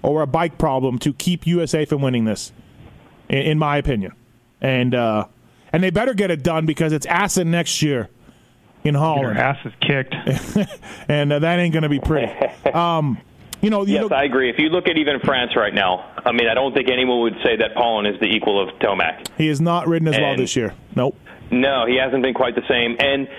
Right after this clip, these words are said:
Speaker 3: it is true that there have been years where Paulin has stepped up big and, and really ridden well at this event, but there have also been years where he just didn't have it. Uh, Febvre's had to save them several times now. Um,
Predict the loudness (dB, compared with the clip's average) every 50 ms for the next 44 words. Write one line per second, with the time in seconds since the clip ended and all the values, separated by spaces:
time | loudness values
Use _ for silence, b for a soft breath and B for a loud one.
0 | B B B B B B B -2 0 0 2 0 0 0 -2 -2 0 0 0 0
1 | 0 0 -2 -2 -2 -2 -2 0 0 0 0 -2 -2 -4 -2 -2 0 0 0 0
2 | 0 0 0 0 0 -2 -4 -6 -10 -14 B B B B B B B -2 0 0
3 | 0 0 0 2 2 0 0 0 -2 -2 -2 -2 -2 -2 0 0 -2 -2 0 0
4 | 0 0 2 2 0 0 0 0 0 0 0 2 2 2 2 2 2 0 0 -2
5 | -6 -12 -20 B B B B B B B 0 0 2 2 2 2 2 2 2 2
6 | 0 0 0 2 2 2 0 0 0 0 0 2 2 2 2 2 2 2 0 0
7 | 0 0 0 0 2 2 2 2 2 2 2 0 2 0 0 0 2 0 0 2
8 | 2 2 2 0 -2 -4 -8 -14 B B B B B B B B B B B B
9 | 0 0 0 0 0 0 0 0 2 2 0 0 0 0 0 0 0 0 0 0
10 | 2 0 -2 -2 -4 -2 -2 0 0 2 0 0 2 0 0 0 0 -2 -2 -2
11 | -2 -4 -8 -16 B B B B B B B B B B -2 0 0 2 2 2
12 | 2 2 2 0 0 -2 -4 -4 -6 -6